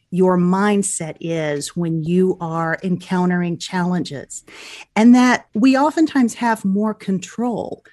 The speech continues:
over how we react to external events than we may realize. And I hear that thread going through these conversations pretty consistently, and I have found that to be super interesting.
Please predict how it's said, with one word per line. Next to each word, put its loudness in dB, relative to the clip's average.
over 4
how 0
we 2
react -2
to -4
external -2
events -4
than -2
we 0
may -6
realize. -6
And 6
I 6
hear 2
that -2
thread -4
going 4
through 2
these -2
conversations -6
pretty -6
consistently, -6
and -2
I 0
have -2
found -2
that -6
to -20
be -8
super -10
interesting. -16